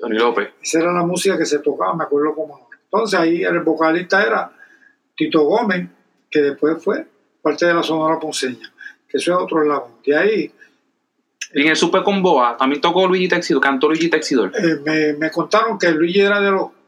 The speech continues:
Speaker 2: primeros cantantes también en ese grupo, y poco a poco, o por lo menos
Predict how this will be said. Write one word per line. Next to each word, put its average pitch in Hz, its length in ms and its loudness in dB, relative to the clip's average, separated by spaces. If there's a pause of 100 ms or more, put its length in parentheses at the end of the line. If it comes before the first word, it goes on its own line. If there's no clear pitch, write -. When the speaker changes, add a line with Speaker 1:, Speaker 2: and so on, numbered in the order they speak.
(260)
Speaker 2:
primeros 170 400 0
cantantes 180 440 -4
también 175 260 -2
en 175 40 -4
ese 175 160 -2
grupo, 190 260 -4
y 165 40 -4
poco 175 280 -4
a - 40 -6
poco, 196 220 -2
o 214 160 2
por 165 120 2
lo 160 100 2
menos 202 300 -2